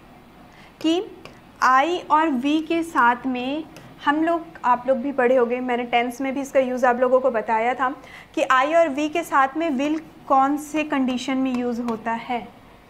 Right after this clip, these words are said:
ठीक है। तो I और V के साथ में will तब के कंडीशन में यूज़ होता है जब हम कुछ चीज़ को लेके बहुत ज़्यादा श्योर होते हैं,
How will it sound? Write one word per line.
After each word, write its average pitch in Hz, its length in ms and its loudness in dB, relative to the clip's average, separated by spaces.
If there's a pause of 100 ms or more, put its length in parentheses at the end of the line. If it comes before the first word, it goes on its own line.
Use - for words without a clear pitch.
(840)
ठीक 294 120 -6
है। 320 160 -2 (260)
तो - 60 -8 (120)
I 269 280 2
और 339 200 0
V 294 220 0
के 311 140 -2
साथ 240 440 2
में 269 320 -4 (840)
will 277 320 -4
तब 262 200 0
के 339 100 -4
कंडीशन 285 480 -2
में 277 160 -2
यूज़ 277 180 -4
होता 285 220 -4
है 302 80 -2
जब 302 200 -2
हम 311 100 0
कुछ 302 200 -6
चीज़ 302 160 -8
को 320 80 -4
लेके 302 320 -4
बहुत 311 540 -2
ज़्यादा 240 300 0
श्योर 226 300 -4
होते 208 240 -8
हैं, 208 180 -12